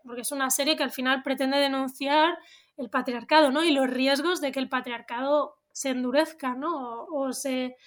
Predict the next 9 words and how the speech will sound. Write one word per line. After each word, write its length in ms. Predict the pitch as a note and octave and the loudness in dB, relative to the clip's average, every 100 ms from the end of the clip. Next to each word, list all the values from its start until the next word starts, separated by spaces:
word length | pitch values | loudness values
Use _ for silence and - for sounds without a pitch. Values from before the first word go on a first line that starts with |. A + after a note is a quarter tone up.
| - _ | -20 _
se, 500 | - - C4+ B3+ B3+ | -8 -4 0 0 -2
mm, 500 | B3 B3 B3 A#3+ A#3+ C4 | -4 -6 -8 -10 -14 -6
conjugue 760 | C#4 B3+ - D4 D4 D4 C#4+ C#4 | -2 -2 0 4 6 8 6 4
con 320 | C4+ C4 B3+ | 2 2 2
regímenes 580 | C4 B3 C4 C4 C4 C4 | 0 0 0 0 0 -2
autoritarios 1040 | C4 C4+ B3+ C4+ C4+ C4+ C#4 C4+ C4+ C4 | -2 -4 -2 4 6 6 2 -2 -2 -4
o 40 | B3+ | -6
de 120 | B3 | -8
tipo, 520 | B3+ C4+ B3 A#3+ | -8 -6 -6 -6